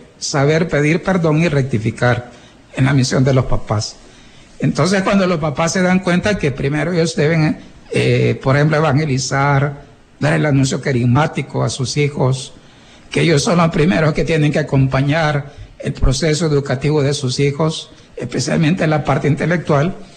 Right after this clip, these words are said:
ya, eh, un papá que entiende eso, ya entiende lo que Dios quiere de él. Por eso decía el Papa, a mí me impacta siempre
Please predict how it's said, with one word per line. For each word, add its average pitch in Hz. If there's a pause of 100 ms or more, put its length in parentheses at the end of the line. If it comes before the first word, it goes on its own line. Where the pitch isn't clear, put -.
(440)
ya, 196
eh, 240
un 190
papá 180
que 180
entiende 170
eso, 185 (340)
ya 151
entiende 165
lo 131
que 135
Dios 143
quiere 117
de 120
él. 123 (640)
Por 127
eso 156
decía 170
el 156
Papa, 156
a -
mí 202
me 175
impacta 170
siempre 156